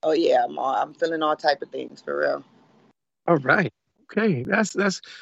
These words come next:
Speaker 2: so hopefully you'll be able to share that with us. So,
Speaker 1: Yeah.
Speaker 2: um, with this journey that you got going on, get ready to come up, um, enlighten us. Uh, allow, can, can you please allow us into your world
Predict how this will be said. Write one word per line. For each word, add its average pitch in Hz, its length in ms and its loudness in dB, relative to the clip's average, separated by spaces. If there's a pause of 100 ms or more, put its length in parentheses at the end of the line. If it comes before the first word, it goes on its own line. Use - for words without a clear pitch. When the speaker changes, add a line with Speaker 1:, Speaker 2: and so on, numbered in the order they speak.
(180)
Speaker 2:
so - 180 0
hopefully 180 360 4
you'll 170 120 6
be 160 160 4
able 165 200 4
to 143 100 -2
share 196 280 -4
that 170 220 -2
with 139 140 0
us. 117 300 -4 (600)
So, 170 400 6
Speaker 1:
Yeah. - 0 -
Speaker 2:
um, 165 460 2 (800)
with 85 140 4
this 151 180 2
journey 156 400 2
that 147 280 0
you 160 100 2
got 151 320 0
going 147 360 2
on, 151 380 0 (480)
get 156 140 4
ready 151 200 4
to 143 80 0
come 147 340 0
up, 151 220 4 (920)
um, 143 360 2 (1300)
enlighten 170 460 4
us. 123 380 -4
Uh, 135 300 2 (120)
allow, 156 320 4
can, 160 440 0
can 170 160 2
you 160 80 0
please 180 280 0
allow 151 300 4
us 151 140 0
into 151 340 -2
your 151 140 4
world 147 440 0